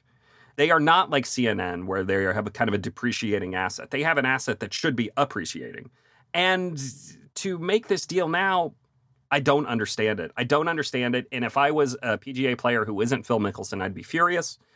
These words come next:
And I am very curious to see if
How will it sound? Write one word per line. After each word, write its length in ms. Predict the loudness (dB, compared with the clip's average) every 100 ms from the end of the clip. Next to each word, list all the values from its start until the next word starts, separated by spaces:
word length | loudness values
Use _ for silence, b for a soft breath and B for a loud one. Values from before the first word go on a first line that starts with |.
| b b b
And 400 | 0 2 2 -2 -12 _ _ _ _ _
I 80 | 2 4
am 180 | 4
very 300 | 4 2 2
curious 400 | -4 -2 0 0 -2
to 140 | -6
see 300 | -4 -2 -2 -4 -12 _ _ _ _
if 260 | -4 -4